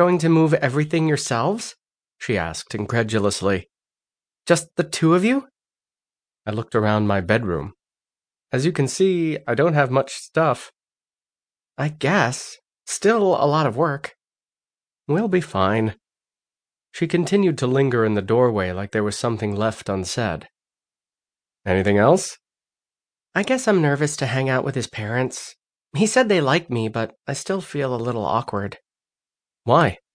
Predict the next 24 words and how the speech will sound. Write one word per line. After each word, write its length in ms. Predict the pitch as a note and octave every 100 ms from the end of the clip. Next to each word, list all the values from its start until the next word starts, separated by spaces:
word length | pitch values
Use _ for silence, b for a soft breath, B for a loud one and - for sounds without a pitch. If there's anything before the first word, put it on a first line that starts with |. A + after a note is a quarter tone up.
| _ _ _ _ _ _ _ _ _
"Because 360 | F3+ B3 F#3+ -
he 100 | D#3
was 180 | F3+
seeing 240 | - E3+ D#3+
Rochelle 460 | D3 - D3+ E3
and 100 | A#2
then 140 | A#2 C3
broke 300 | A2+ C3 C#3
it 80 | B2
off 200 | E3 -
so 140 | B2+
he 140 | A#2+
could 160 | D3 A#2+
be 160 | B2 D3+
with 200 | D3 C3
me. 440 | D3+ A3+ G#2 A#2 _ _ _ _ _ -
It 100 | E3+
just 220 | A3 -
makes 220 | F#3 -
me 100 | E3
look 160 | E3 D#3 _ _ _ _ -
not 520 | F#3+ D#3+ D#3+ C#3+ -
very 180 | C3 B2+
good." 400 | A#2+ G2+ G#2